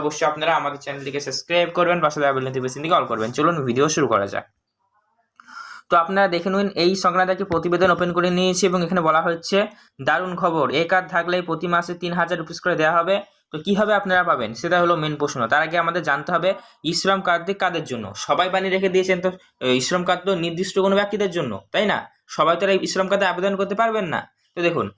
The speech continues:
ই শ্রম কার্ডে মূলত যারা দিন দরিদ্র খেটে খাওয়া মানুষ, দিন খাতেন দিন খান, তাদের জন্যই শুধুমাত্র ই শ্রম কার্ড। যাদের আর্থিক দিক দিয়ে ভালো অবস্থা বা স্টেবল রয়েছেন তাদের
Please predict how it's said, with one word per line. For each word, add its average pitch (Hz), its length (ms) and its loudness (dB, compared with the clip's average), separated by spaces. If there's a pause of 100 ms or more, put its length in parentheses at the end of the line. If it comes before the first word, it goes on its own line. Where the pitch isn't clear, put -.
(260)
ই - 100 0
শ্রম 208 320 2
কার্ডে 160 300 0 (180)
মূলত 170 280 2 (1600)
যারা 147 320 0 (120)
দিন 190 180 0
দরিদ্র 190 300 2 (140)
খেটে 180 280 2
খাওয়া 185 220 4
মানুষ, 117 220 -4 (480)
দিন 170 260 0 (120)
খাতেন 196 340 -2 (140)
দিন 185 120 -2 (120)
খান, 151 200 -2 (400)
তাদের 160 380 0
জন্যই 185 320 0
শুধুমাত্র 175 400 0 (120)
ই 156 100 -2
শ্রম 156 300 -2
কার্ড। 117 180 0 (400)
যাদের 151 360 -2 (200)
আর্থিক 180 340 -2
দিক 170 180 -6
দিয়ে 190 140 4 (120)
ভালো 151 200 2 (100)
অবস্থা 175 360 0
বা 185 100 2 (100)
স্টেবল 170 380 -2
রয়েছেন 185 340 2 (440)
তাদের 160 280 0